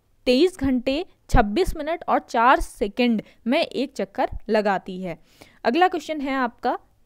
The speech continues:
चंद्रमा पृथ्वी की एक परिक्रमा लगभग कितने समय में पूरा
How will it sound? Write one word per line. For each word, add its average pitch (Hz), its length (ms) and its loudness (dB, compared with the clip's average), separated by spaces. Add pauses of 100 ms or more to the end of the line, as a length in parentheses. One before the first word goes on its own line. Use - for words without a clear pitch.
(1700)
चंद्रमा 247 500 4
पृथ्वी 254 520 2
की 302 380 -6
एक 294 220 -4
परिक्रमा 214 580 -2
लगभग 226 400 -4
कितने 254 280 -4
समय 202 280 -8
में 233 180 -4
पूरा 202 460 -2